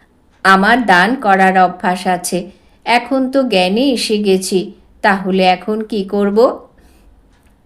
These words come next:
বাবা রায় দেন, বাচ্চা, গরিবকে দান করার জন্যে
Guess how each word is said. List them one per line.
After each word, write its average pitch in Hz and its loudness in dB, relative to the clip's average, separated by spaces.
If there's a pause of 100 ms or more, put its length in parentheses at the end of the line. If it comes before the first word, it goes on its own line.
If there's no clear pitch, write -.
(960)
বাবা 202 4
রায় 185 6
দেন, 190 0 (340)
বাচ্চা, 202 0 (120)
গরিবকে 190 2
দান 190 2
করার 196 2
জন্যে 190 -2